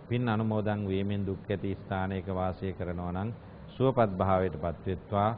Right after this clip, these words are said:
සුවපත් තැනක සිටිනවා නම් ලබාගත් ආ වූ සැප සම්පත් තව දුරටත් වඩා වර්ධනය කරගනිත්වා. මියගිය ඥාතීන්, අ, පින් අනුමෝදන් වෙත්වා කියලා කල්පනා කරගෙන සාදු කියන්න.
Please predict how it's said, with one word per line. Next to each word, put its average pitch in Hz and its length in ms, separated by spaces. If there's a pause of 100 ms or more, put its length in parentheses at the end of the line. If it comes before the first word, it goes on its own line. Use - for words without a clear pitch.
(300)
සුවපත් 120 460
තැනක 104 320
සිටිනවා 98 460
නම් 98 200
ලබාගත් 98 600
ආ 95 160
වූ 95 100
සැප 120 240
සම්පත් 90 520 (420)
තව 101 220
දුරටත් 101 480
වඩා 104 280
වර්ධනය 87 420
කරගනිත්වා. 98 840 (360)
මියගිය 101 440
ඥාතීන්, 107 600 (600)
අ, 87 460
පින් 127 320
අනුමෝදන් 104 560
වෙත්වා 95 640
කියලා 92 200
කල්පනා 85 480
කරගෙන 85 360
සාදු 78 360
කියන්න. - 360